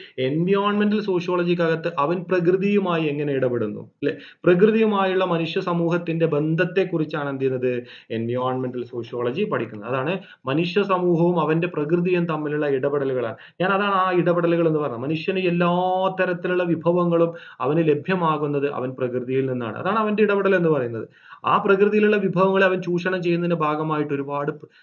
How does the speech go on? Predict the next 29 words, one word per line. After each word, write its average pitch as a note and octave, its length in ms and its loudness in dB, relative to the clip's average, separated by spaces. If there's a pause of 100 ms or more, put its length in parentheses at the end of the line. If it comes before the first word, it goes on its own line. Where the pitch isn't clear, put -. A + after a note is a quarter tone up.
(160)
പ്രകൃതി D3+ 360 4
ദുരന്തങ്ങൾ D#3 580 6
ഉണ്ടാകുന്നു. A2 500 -4
ആ D#3+ 80 -2
പ്രകൃതി F#3 420 2
ദുരന്തങ്ങൾ G#3+ 460 4
അവന്റെ G3 280 2
ജീവിതത്തെ, F3+ 540 -2
അല്ലെ, D#3+ 220 0 (180)
മനുഷ്യ E3 300 0
സമൂഹത്തിന്റെ D#3+ 580 0
ജീവിതത്തെ D3 440 -2
തിരിച്ചെന്ത് C#3 460 -4
ചെയ്യുന്നുണ്ട്? A#2+ 440 -8 (260)
അഫക്ട് B2+ 360 -12
ചെയ്യുകയും A#2+ 360 -4
ചെയ്യുന്നുണ്ട്. G#2+ 340 -12
അപ്പൊ - 160 -6
ഇതിനെക്കുറിച്ചുള്ള A3+ 680 -2
വളരെ E3+ 340 -2
വിശാലമായിട്ടുള്ള D3+ 1160 -2 (260)
ഒരു C#3 220 2
പഠനമാണ് B2+ 580 0
എന്ത്? A2+ 240 -2 (180)
എൻവയോൺമെന്റൽ A2+ 760 -6
സോഷ്യോളജി G#2+ 640 -8
എന്ന് G#2 180 -8
പറയുന്നത് G2+ 420 -20
ട്ടോ. G2 160 -20